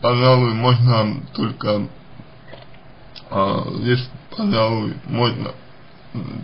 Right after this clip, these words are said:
только сказать вам о том, что почему не узнали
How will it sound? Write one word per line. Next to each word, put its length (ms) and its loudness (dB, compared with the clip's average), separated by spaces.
только 460 -2
сказать 400 -2
вам 360 0
о 60 -4
том, 320 0
что 720 -6
почему 360 4
не 100 8
узнали 400 0